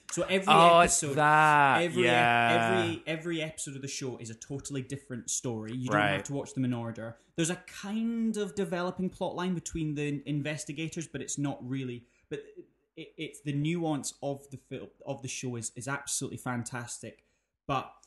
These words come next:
Speaker 1: the series two has just dropped. The second episode of series two is one in particular I wanna talk about. It's, it's got Kit Harington, and obviously Kit
Speaker 2: Yeah.
Speaker 1: Harington, we, we haven't seen him in a huge amount. I think he was.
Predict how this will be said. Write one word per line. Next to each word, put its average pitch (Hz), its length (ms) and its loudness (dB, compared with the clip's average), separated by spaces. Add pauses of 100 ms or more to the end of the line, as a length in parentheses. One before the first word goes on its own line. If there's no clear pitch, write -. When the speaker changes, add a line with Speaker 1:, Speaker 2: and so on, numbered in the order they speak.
(220)
Speaker 1:
the 139 220 0
series 170 360 -2
two 151 200 -2
has 127 120 -4
just - 340 -10
dropped. - 540 -8 (640)
The 131 60 -10
second 180 400 -2
episode 151 220 -2
of 127 40 -4
series 127 300 -4
two 131 140 -8
is 113 120 -8
one 135 240 -2
in 120 120 -2
particular 131 500 -8
I - 20 -6
wanna 120 160 -6
talk 143 300 -8
about. 117 260 -10
It's, - 240 -8
it's 123 120 -12
got - 180 -10
Kit - 180 -10
Harington, 139 600 -2
and 131 120 -2
obviously 135 280 -4
Kit 110 80 -8
Speaker 2:
Yeah. 101 140 2
Speaker 1:
Harington, 123 360 -6
we, 135 160 -8
we 131 60 -12
haven't 156 180 -8
seen 143 160 -4
him 127 80 -2
in 123 60 -4
a 117 40 -8
huge 139 280 -2
amount. 123 260 -4
I 127 40 -12
think 143 180 -6
he 131 160 -8
was. 117 180 -12